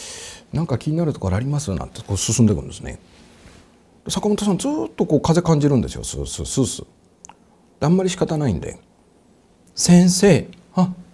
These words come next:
どうしました？」「あの、さっきからずっと風を感じるんですけど、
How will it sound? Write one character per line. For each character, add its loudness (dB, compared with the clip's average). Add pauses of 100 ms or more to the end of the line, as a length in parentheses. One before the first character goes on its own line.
(760)
ど 0
う -2
し 0
ま 6
し -4
た？」 -4 (880)
「あ 2
の、 2 (460)
さ -6
っ -12
き -16
か -6
ら 0
ず -8
っ -8
と -10 (220)
風 -4
を -2
感 2
じ -2
る 4
ん 2
で -4
す -12
け -2
ど、 -2